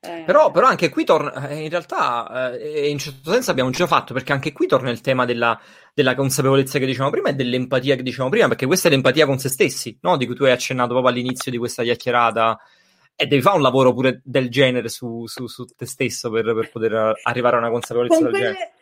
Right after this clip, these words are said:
Speaker 1: con quelle due parole, Raffaele, con quelle due parole siamo a posto. Cioè, empatia e consapevolezza. Che ti facessero dei corsi a scuola, alle elementari,
Speaker 2: <laughs>
Speaker 1: no?
Speaker 2: Esatto.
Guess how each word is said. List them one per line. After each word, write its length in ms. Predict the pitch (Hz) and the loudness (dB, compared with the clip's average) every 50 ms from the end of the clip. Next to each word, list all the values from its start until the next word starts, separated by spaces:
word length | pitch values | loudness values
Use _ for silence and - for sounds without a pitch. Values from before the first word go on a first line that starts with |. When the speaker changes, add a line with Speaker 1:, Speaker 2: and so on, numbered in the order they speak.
| _ _ _ _ - _ _ | _ _ _ _ -20 _ _
Speaker 1:
con 120 | 320 302 - | -14 -14 -12
quelle 180 | - 349 349 311 | -12 -14 -12 -10
due 140 | 339 359 | -10 -8
parole, 520 | - 381 349 330 339 349 370 381 339 285 254 | -6 -6 -6 -4 -4 -4 -4 -6 -8 -8 -10
Raffaele, 380 | 233 240 247 247 - 277 285 277 | -10 -16 -16 -16 -16 -14 -14 -14
con 120 | 277 240 - | -16 -16 -18
quelle 140 | 311 294 | -18 -16
due 120 | 277 320 339 | -14 -14 -12
parole 240 | 320 330 349 370 381 | -12 -12 -12 -12 -14
siamo 160 | 320 262 233 | -16 -16 -18
a 100 | 226 _ | -18 _
posto. 420 | - 220 202 190 _ _ - 185 180 | -20 -20 -20 -20 _ _ -20 -18 -12
Cioè, 260 | - 247 220 202 - - | -8 -8 -8 -8 -8 -10
empatia 580 | 262 302 294 294 339 330 339 320 294 233 208 | -8 -8 -8 -6 -6 -6 -6 -6 -8 -8 -8
e 80 | 214 - | -10 -10
consapevolezza. 1040 | - 320 320 302 359 311 381 370 392 403 392 381 381 277 - _ - 240 202 - - _ _ _ - - - - _ _ _ _ | -10 -10 -10 -10 -12 -12 -12 -10 -8 -8 -6 -4 -4 -4 -6 _ -14 -14 -14 -14 -16 _ _ _ -16 -16 -16 -18 _ _ _ _
Che 260 | - - - 311 - _ | -12 -12 -10 -12 -14 _
ti 140 | - 311 269 | -12 -12 -8
facessero 500 | - 349 349 - 440 427 - 370 294 254 | -8 -8 -6 -6 -8 -8 -6 -6 -6 -4
dei 120 | 285 269 | -6 -6
corsi 460 | 277 - 330 320 277 240 220 _ - 226 | -8 -4 -2 -2 -2 -2 -4 _ -16 -18
a 40 | |
scuola, 440 | 220 _ - 320 294 277 233 214 208 | -18 _ -10 -8 -8 -6 -8 -8 -10
alle 120 | 202 214 226 | -12 -14 -14
elementari, 840 | 247 262 - - - - - 539 587 554 214 - - - 226 208 | -6 0 0 0 0 0 -4 -4 -2 0 0 0 2 0 0 0
Speaker 2:
<laughs> 0 | |
Speaker 1:
no? 100 | - 214 226 190 185 185 185 185 180 175 160 156 - _ _ _ _ _ | -2 -8 -8 -8 -6 -6 -8 -10 -12 -14 -18 -20 -20 _ _ _ _ _
Speaker 2:
Esatto. 640 | - - 147 120 127 117 113 - - - - - _ | 0 2 2 4 4 2 2 0 -4 -20 -20 -20 _